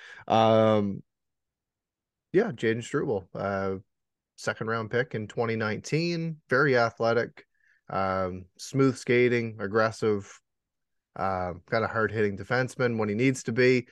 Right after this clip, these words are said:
uh, a little bit over aggressive sometimes when he has to be. Um, he was a guy that was very high on the list of prospects for Marc Bergevin.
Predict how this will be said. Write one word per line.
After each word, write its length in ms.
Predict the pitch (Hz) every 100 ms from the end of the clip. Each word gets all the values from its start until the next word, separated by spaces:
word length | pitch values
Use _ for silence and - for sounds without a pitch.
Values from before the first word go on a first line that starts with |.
| - _ _
uh, 220 | - 95 92
a 40 |
little 200 | 104 113
bit 100 | 107
over 300 | 120 143 135
aggressive 440 | 120 127 131 131 110
sometimes 520 | 135 127 131 127 -
when 80 | 107
he 180 | 104 104 _
has 280 | 117 131 135
to 80 | 120
be. 300 | 131 131 147 _ _ - - - _
Um, 760 | - 104 98 98 98 95 90 78 _ _ _ _ _ _ _ _ _ _ _ _ -
he 320 | 107 131 147
was 380 | 160 160 139 -
a 60 |
guy 300 | 131 127 143
that 160 | 143 131
was 240 | 135 120
very 300 | - 123 135
high 400 | 117 120 123 131
on 720 | 127 110 117 120 120 120 120 113
the 120 | 113
list 440 | 110 127 - -
of 380 | - 110 110 -
prospects 600 | - 110 123 - 120 123 -
for 180 | -
Marc 240 | 113 110 -
Bergevin. 500 | 113 127 131 135